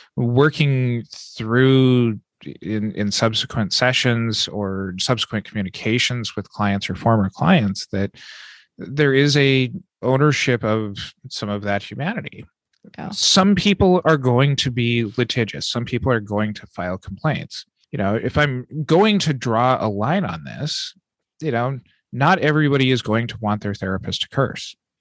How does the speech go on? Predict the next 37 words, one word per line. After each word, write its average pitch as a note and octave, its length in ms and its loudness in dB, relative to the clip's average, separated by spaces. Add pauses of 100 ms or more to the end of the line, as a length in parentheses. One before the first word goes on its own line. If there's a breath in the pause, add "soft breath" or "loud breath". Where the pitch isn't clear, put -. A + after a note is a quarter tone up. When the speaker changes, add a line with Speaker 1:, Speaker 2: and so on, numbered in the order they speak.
(480 soft breath)
Speaker 1:
Some D#3 240 2
people C#3+ 340 2
are B2+ 140 2
going A#2+ 280 2
to A2+ 340 0 (360)
think C3 220 -2
it's - 220 -2
the A#2+ 100 -4
best A#2+ 480 0
fucking B2 480 0
thing A2 280 -2
that's G#2 220 -4
ever F#2+ 260 0
happened. - 680 -2 (520)
<laughs> F#4 80 0 (580)
But E3+ 60 2
I E3+ 80 6
think F#3 240 4
that F#3 220 2
there D#3+ 180 4
is F3 560 2 (420)
probably C#3+ 840 2
an A#2+ 160 -2
absolute A#2 840 -4
line. A#2+ 720 -2 (120)
And C#3+ 140 0
even F3 420 0
this E3 260 2
line B2+ 380 0
is A#2 180 -6
kind A#2+ 380 -4
of A2 160 -2
gray A2+ 320 0
in A#2+ 260 0
and A2+ 140 -2
of G2+ 120 0
itself. G#2+ 760 -2